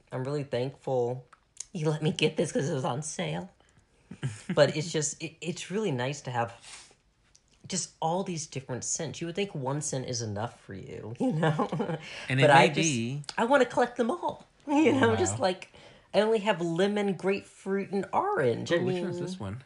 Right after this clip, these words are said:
Speaker 1: <laughs>
Speaker 2: Oh.
Speaker 1: there, where's, where's the apple, you know?
Speaker 2: Oh,
Speaker 1: Where's the mango?
Speaker 2: sandalwood.
Speaker 1: Yeah, sandalwood is, oh,
Speaker 2: Mm.
Speaker 1: man.
Speaker 2: This is also very sweet.
Speaker 1: Uh,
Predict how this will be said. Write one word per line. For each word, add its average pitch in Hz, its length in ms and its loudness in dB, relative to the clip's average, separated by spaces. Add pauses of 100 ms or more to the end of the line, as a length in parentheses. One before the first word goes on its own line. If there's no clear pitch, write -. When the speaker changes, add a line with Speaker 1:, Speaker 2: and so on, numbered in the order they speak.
Speaker 1:
<laughs> 165 760 -6
Speaker 2:
Oh. 107 200 -4 (160)
Speaker 1:
there, 214 280 -2 (160)
where's, 233 400 -4
where's 233 220 -8
the - 160 -8
apple, 330 640 -6
you 123 100 -2
know? 113 260 0
Speaker 2:
Oh, 95 40 -6
Speaker 1:
Where's 92 140 -8
the 339 80 -10
mango? 349 260 -6
Speaker 2:
sandalwood. 107 920 -2 (540)
Speaker 1:
Yeah, 127 200 0
sandalwood 131 680 0
is, 110 460 -6
oh, 117 140 -4
Speaker 2:
Mm. 107 40 -2
Speaker 1:
man. 107 420 -6 (1600)
Speaker 2:
This 113 140 -6
is 160 140 -4
also 117 320 -4
very 107 680 0
sweet. 104 800 -8
Speaker 1:
Uh, 110 320 -2